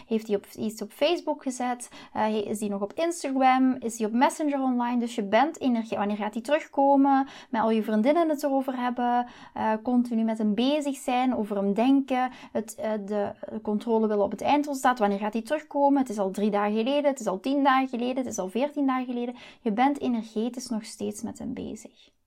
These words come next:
Dus het derde punt is daarom zo belangrijk: de focus op jou. Ook de energetische focus op jou.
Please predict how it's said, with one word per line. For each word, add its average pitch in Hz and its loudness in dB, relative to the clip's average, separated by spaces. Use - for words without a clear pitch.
Dus 233 -4
het 240 -4
derde 311 4
punt 277 2
is 240 -8
daarom 240 -2
zo 233 -2
belangrijk: 254 -4
de 214 -4
focus 240 -4
op - -12
jou. 202 -2
Ook 302 8
de 269 -6
energetische 214 -6
focus - -10
op - -14
jou. 208 -10